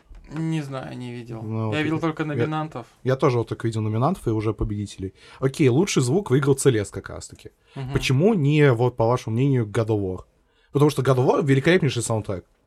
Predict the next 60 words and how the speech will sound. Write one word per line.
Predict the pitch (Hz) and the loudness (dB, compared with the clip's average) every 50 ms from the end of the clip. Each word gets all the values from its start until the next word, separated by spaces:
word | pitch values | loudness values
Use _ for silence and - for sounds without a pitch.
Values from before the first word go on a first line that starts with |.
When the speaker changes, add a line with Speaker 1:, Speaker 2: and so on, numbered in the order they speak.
| _ _ _ _ _ - - | _ _ _ _ _ 0 2
Speaker 2:
Оч-, | 156 165 - - | 2 2 2 2
очень | - 175 - 180 | 2 4 4 4
нордический, | 143 139 135 127 131 165 - 262 233 - - 147 | 4 4 4 2 -2 -4 -2 -2 -2 -2 -2 0
я | 120 127 143 180 | 2 4 4 4
прям | 175 180 165 147 | 4 4 2 2
до | 135 135 | 2 0
сих | - | 0
пор | - 165 | -2 -2
триггерюсь | - - 135 123 120 127 147 170 165 | 0 0 0 0 2 2 2 2 2
каждый | - 147 135 127 127 | 2 0 0 0 0
раз, | 127 143 139 | -2 -2 -2
когда | - 135 123 | -2 -2 -2
я | 117 | -2
слышу | - - 139 135 - 127 117 117 | 0 -2 -2 -2 0 0 2 2
Speaker 1:
Опять | 117 117 156 151 | 2 2 0 -2
же, | 143 139 143 139 131 127 123 117 - | -4 -8 -8 -8 -8 -8 -8 -8 -4
Speaker 2:
саундтрек | - 120 120 117 - 139 135 | 0 0 0 2 2 2 2
у | 147 | 2
Speaker 1:
проблема | 135 117 123 - 160 170 | 0 0 0 0 0 0
в | |
Speaker 2:
Валькирии. | 117 107 104 | -2 -2 0
Speaker 1:
том, | 170 175 190 185 | -2 -2 -4 -6
что, | - - | -8 -10
опять | 147 143 143 170 170 160 | -8 -6 -4 -4 -6 -6
же, | 143 | -6
пытаются... | 135 - 143 139 156 160 170 165 165 - 160 143 135 - - _ _ _ _ | -10 -12 -10 -8 -6 -4 -4 -6 -6 -8 -10 -10 -10 -12 -20 _ _ _ _
Блин, | 147 156 196 170 131 - - | -8 -6 -6 -6 -8 -10 -10
а, | - 131 139 135 135 131 - _ _ _ _ | -8 -4 -4 -2 -2 -4 -6 _ _ _ _
да, | - 143 143 160 143 | -10 -4 -2 -2 -2
God | 135 143 143 | -2 -4 -6
of | 156 156 - | -6 -4 -4
War | 202 202 170 | -4 -4 -2
очень | 175 180 170 - 151 | -2 -4 -4 -6 -8
классная | 143 - 143 139 - 143 135 123 | -6 -6 -6 -6 -6 -8 -10 -6
игра, | 117 135 170 220 254 240 - _ _ _ _ _ | -4 -2 -2 -2 -2 -6 -12 _ _ _ _ _
хотя | - - 131 - 190 - - | -8 -6 -4 -4 -6 -4 -2
<laughs> | 208 196 170 - - - | -2 -4 -4 -4 -10 -6
и | - 165 | -2 0
она | 156 156 190 214 226 208 | 0 2 2 0 0 -2
не | 156 175 | -2 -6
просто | 170 170 202 196 - 220 | -4 -4 -4 -4 -2 -2
так | 196 - | -2 -2
получила | - 160 156 151 - 160 151 135 127 127 | -2 -4 -4 -2 -2 -2 -2 -2 -2 -4
Game | 135 131 151 156 151 147 147 | -4 -2 0 0 0 0 -4
of | 143 - | -8 -6
Year, | - 202 226 233 - | -4 -4 -4 -2 -4
потому | 160 151 151 156 151 165 165 | -6 -4 -4 -2 -2 -2 -4
что, | 160 - 160 | -4 -2 -2
ну, | 165 | -2
блин, | 165 175 208 202 147 127 | 0 0 0 -2 -2 -2
серьезно, | - 175 175 196 202 196 175 143 135 131 | -4 -4 -2 0 0 -2 -2 -4 -6 -6
когда | - 143 143 165 190 | -6 -4 -2 -2 -2
мне | 208 196 | -2 -2
сказали, | - - 165 160 185 196 180 170 | -4 -4 -2 -2 -2 -2 -4 -6
что | - - 160 165 | -6 -2 0 0
она | 165 165 165 170 | 2 2 0 -2
будет | 160 160 190 190 165 165 160 - | -2 -4 -4 -2 -2 -2 -2 -2
вот | 151 160 175 170 | -2 -2 -2 -2
в | - - | -2 -2
таком, | 202 202 196 - 180 180 170 156 143 | -4 -2 0 0 2 2 2 0 -2